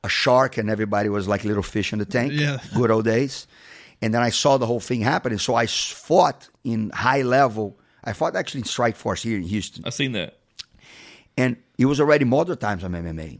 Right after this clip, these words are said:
Speaker 1: So everybody knew everything.
Speaker 2: Yeah.
Speaker 1: So we all train the same. Everybody trains the same nowadays.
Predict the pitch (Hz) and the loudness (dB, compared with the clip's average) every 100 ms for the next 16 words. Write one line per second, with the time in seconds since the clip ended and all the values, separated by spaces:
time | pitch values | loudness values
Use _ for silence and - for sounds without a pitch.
0 | - - 165 175 - 185 190 220 254 90 | -12 -6 -4 -2 -2 0 0 2 0 -4
1 | - _ _ _ 143 127 - - 156 160 | -12 _ _ _ -4 -4 -6 2 4 8
2 | 165 185 - 180 151 123 156 117 - _ | 8 8 6 0 0 -2 -4 -4 -10 _
3 | 156 185 170 160 - 135 120 - 104 95 | 4 6 6 4 4 -2 -2 -4 -4 -4
4 | 90 90 85 | -6 -8 -14